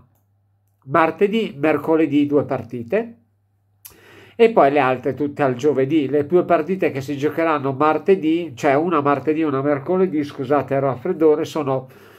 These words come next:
Dienju Saints Petrokub, terminata uno a zero per il Petrokub all'andata,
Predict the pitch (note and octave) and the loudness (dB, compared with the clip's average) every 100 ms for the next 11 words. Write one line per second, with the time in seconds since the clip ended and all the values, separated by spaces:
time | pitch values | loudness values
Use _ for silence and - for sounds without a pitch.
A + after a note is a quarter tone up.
0 | - - - _ D#3 G#3+ G3 F#3+ F#3 G#3 | -20 -20 -20 _ 0 2 2 0 2 6
1 | G#3 F#3 C3+ - - F#3+ G3 F#3 - G3 | 6 4 -2 -8 -2 2 4 2 0 0
2 | A3+ B3 D4 D#4 - _ _ _ _ _ | -2 2 0 0 -10 _ _ _ _ _
3 | _ - E3 C3+ D3+ D#3 D3+ D#3 D3 C3 | _ -4 -2 0 0 2 0 0 0 0
4 | C3 E3 D3+ D3 C#3+ C#3 D#3 C#3+ C#3 C3+ | 2 2 2 0 -2 -2 -2 -2 -4 -2
5 | D#3+ C3+ B2+ C3 B2+ A#2 A2 D#3+ G#3 - | 0 0 0 -2 -2 -4 -2 -2 -2 -4